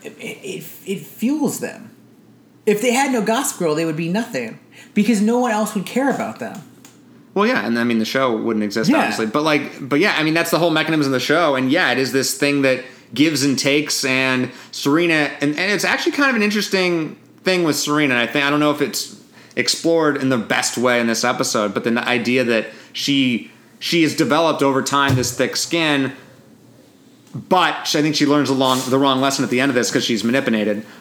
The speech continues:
Speaker 2: But, like, she, she should ignore, like, be the better person, ignore Gossip Girl, live your life. Like, what she did with Max was a really nice thing. I didn't
Speaker 1: Yeah.
Speaker 2: think we were gonna go there.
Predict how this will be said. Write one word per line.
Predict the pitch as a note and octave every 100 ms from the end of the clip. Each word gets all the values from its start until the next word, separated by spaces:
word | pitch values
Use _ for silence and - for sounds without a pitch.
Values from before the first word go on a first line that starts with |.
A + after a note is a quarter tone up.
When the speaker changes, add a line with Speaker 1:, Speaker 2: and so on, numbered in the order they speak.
| -
Speaker 2:
But, | D3
like, | C#3+ B2
she, | - C#3 B2+ A#2 - - - - - - - - - -
she | - A3
should | - A3+
ignore, | D#3 E3 C#3+ G#2 -
like, | C3 B2
be | F#3
the | F3+
better | F3
person, | F3 E3+ F3 E3 C#3+
ignore | C#3+ C#3+ D3 D#3 E3
Gossip | D3+ C3+ C3 B2+
Girl, | C#3 C3 B2 G#2+ - -
live | C#3+ E3
your | C#3+
life. | C3+ C3+ - B2+
Like, | B2+
what | E3
she | E3 D#3
did | D#3
with | C#3+
Max | C#3+ E3 D#3 D3+
was | C#3
a |
really | D3 D3 C#3
nice | B2+ B2+ B2+ -
thing. | E3 B2+
I | A#2
didn't | B2
Speaker 1:
Yeah. | A#2
Speaker 2:
think | C3
we | C3+
were |
gonna | C3 B2
go | D#3 D#3
there. | B2 G#2